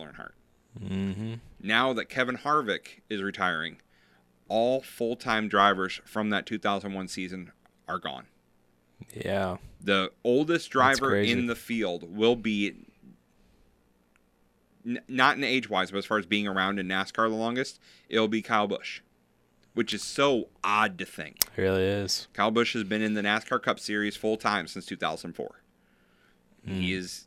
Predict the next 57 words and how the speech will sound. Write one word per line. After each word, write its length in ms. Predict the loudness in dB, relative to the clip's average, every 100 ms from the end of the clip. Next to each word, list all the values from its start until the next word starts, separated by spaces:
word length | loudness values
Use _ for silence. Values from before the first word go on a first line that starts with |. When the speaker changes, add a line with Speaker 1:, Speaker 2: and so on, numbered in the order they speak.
| -14
Speaker 1:
he 160 | -8
is 140 | -6 -4
the 100 | -4
oldest. 400 | -4 -6 -12 -6
Speaker 2:
The 60 | -2
longest 460 | 0 0 -2 -2
tenured, 460 | -2 -2 0 -2 -2
you'd 160 | -6
say. 280 | -2 0 0 -2
Speaker 1:
Mm-hmm. 400 | -2 -2 -4 -6 -8 _ _ _ -10
Speaker 2:
Hmm. 100 | -10 -10 -14
Speaker 1:
So 200 | 0 2
it, 80 | 4
it 200 | 4 2
really 220 | 2 2 2
is 140 | 0
the 80 | -2
end 100 | 0
of 80 | 0
an 80 | 2
era, 240 | 2 2
and 80 | 2
it's, 340 | -2 -4 -8
you 120 | -2
know, 300 | 0 0 -2 -8 _ -20 _ _ -20 -14
kind 260 | 0 2 2
of 100 | 2
one 100 | 2
of 60 | 0
those 160 | 0
things 160 | -4 -2
where 100 | -2
it's 100 | 0
like, 200 | -4 -4 -10 -10
mm, 320 | -6 -4 -6 -14 _ _ _
you 120 | -10
know, 200 | -8 -8 -12 _ _ _ _ _ -20 -20 -20 _ _
Kevin 200 | 2 4
Harvick, 440 | 4 4 2 0 -2
you 120 | 2
know, 140 | 2 4
last 360 | 6 6 4
year 160 | 2 2
he 60 |
had 220 | 4 2 0
two 160 | -2
wins, 320 | 0 0 -2
but 100 | -4
he, 160 | -4 -6
he 120 | -8 -4
wasn't 320 | -2 -2 -4
racing 300 | -6 -6 -4
that 180 | -2 0
good. 460 | 2 2 0 -2
Now 180 | 0 2
if 100 | 2
I'm, 240 | 2 2